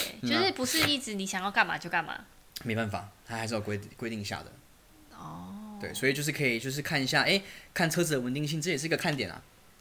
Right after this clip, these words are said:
Speaker 2: 看车子的稳定性。
Speaker 1: 看车子的稳定性。
Speaker 2: 嗯。
Speaker 1: 对，他，哎，他们换了一个，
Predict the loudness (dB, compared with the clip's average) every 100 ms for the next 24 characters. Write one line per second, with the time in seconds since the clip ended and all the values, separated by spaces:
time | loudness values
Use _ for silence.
0 | -20 -20 -20 -20 -6 0 2 2 2 2
1 | 2 2 0 0 -2 -4 -8 -10 -4 2
2 | 6 6 6 4 4 4 4 2 2